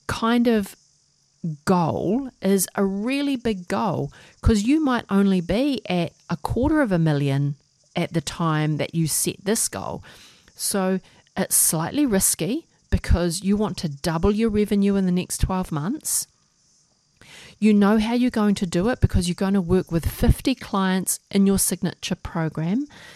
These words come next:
So you know how it's going to be measurable and you know how it's gonna get you there. You've set a time-bound date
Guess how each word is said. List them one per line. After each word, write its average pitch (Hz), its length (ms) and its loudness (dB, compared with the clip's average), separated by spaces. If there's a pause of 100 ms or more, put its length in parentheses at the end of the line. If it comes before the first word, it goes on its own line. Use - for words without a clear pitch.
(260)
So 185 480 -4 (160)
you 185 240 0
know 185 400 -2
how 208 260 -2
it's - 140 -4
going 180 260 -2
to 175 80 -10
be 160 140 -4
measurable 175 800 -2 (1200)
and 185 140 4
you 185 80 6
know 180 260 4
how 196 200 0
it's - 120 -6
gonna 160 220 0
get 180 300 -4
you 202 120 2
there. 156 380 -6 (340)
You've 185 220 0
set - 500 -2 (180)
a 175 180 -2
time-bound 185 1080 2
date - 500 -4